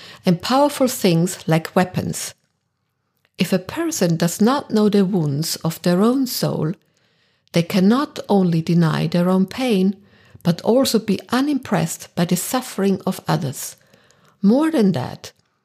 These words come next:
they will tend to lay their wounds on others. According to the old culture creating idea, in order to be able to carry weapons properly, a person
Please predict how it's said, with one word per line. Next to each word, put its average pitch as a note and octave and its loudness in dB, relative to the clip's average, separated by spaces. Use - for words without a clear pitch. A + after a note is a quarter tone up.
they F3 2
will F3 0
tend D4+ -6
to - 0
lay G3 4
their E3+ 2
wounds G3 2
on F#3+ 0
others. - -4
According A#3 2
to E3+ -2
the E3 -2
old B3+ -2
culture C4+ -2
creating F#3 0
idea, F3+ 2
in G3 4
order G#3 4
to G3+ -2
be F3 0
able A3 2
to - -4
carry A#3 2
weapons G3 0
properly, G3+ -4
a F#3 0
person G#3+ -2